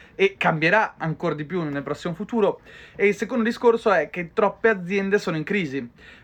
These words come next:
Per lo stesso motivo, cambiamento, cioè il cambiamento è quello che ha fatto fuori gli imperatori, i dinosauri e gli imprenditori e anche i poveri studenti che studiano cose che non sono, ahimè, così tanto richieste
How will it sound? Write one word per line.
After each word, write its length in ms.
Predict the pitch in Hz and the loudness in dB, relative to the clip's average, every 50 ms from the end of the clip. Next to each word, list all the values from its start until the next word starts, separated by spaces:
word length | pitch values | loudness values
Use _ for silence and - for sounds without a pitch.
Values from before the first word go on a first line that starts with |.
| - _ _ - - | -20 _ _ -2 0
Per 80 | 180 | 2
lo 60 | 175 | 2
stesso 260 | 160 - 180 160 - 175 | 0 -2 -4 -6 -4 -4
motivo, 340 | 175 170 220 220 147 143 | -4 -2 -2 0 -2 0
cambiamento, 720 | 143 196 185 170 156 160 160 185 190 165 147 139 - 135 131 | 0 0 0 0 2 2 2 2 0 -2 -2 -4 -4 -6 -4
cioè 280 | - - 156 143 - - | 0 0 0 0 0 -4
il 60 | 139 | -4
cambiamento 400 | - 170 165 170 185 196 180 165 | -4 -4 -2 -2 -2 -4 -2 -2
è 20 | |
quello 160 | 147 165 165 151 | -2 -2 -2 -2
che 60 | 156 | -2
ha 20 | |
fatto 220 | 160 170 - 165 156 | -4 -8 -10 -10 -6
fuori 320 | - 196 175 151 135 143 | -2 0 0 0 0 -2
gli 40 | 151 | -8
imperatori, 580 | 151 151 - 180 175 180 180 208 196 170 151 | -8 -4 -2 0 0 0 2 2 0 0 0
i 40 | 147 | -2
dinosauri 640 | 151 175 190 180 170 190 175 147 135 143 147 147 - | -4 -6 -6 -2 0 2 2 2 2 2 0 -2 -4
e 180 | 156 147 113 131 | -4 -6 -6 -8
gli 100 | 160 165 | -6 -6
imprenditori 760 | 160 156 - 180 175 185 190 175 196 175 156 147 147 143 | -6 -4 -4 -4 -4 -4 -4 -2 0 2 2 2 0 -2
e 160 | - - 185 180 | -6 -4 -2 0
anche 360 | 165 147 147 139 - - 143 | 0 0 -2 -2 -2 -2 -2
i 140 | 139 139 139 | -2 0 0
poveri 260 | 165 156 143 143 147 | 0 0 0 0 -2
studenti 440 | 147 - 175 160 151 139 123 127 127 | -4 -6 -6 -4 -4 -6 -6 -6 -6
che 80 | 143 | -6
studiano 340 | 139 - 170 147 147 156 165 | -6 -8 -10 -8 -8 -8 -6
cose 240 | 160 160 147 135 131 | -4 -4 -6 -6 -6
che 80 | 135 | -8
non 100 | 135 135 | -8 -10
sono, 200 | 135 - 180 170 | -8 -8 -6 -6
ahimè, 240 | 147 131 139 156 151 | -6 -4 -6 -6 -6
così 180 | - 147 127 127 | -6 -8 -8 -6
tanto 240 | 123 143 143 139 156 | -8 -8 -6 -6 -8
richieste 540 | 170 165 - 135 127 120 - - 147 135 | -8 -4 -4 -4 -4 -4 -4 -6 -6 -6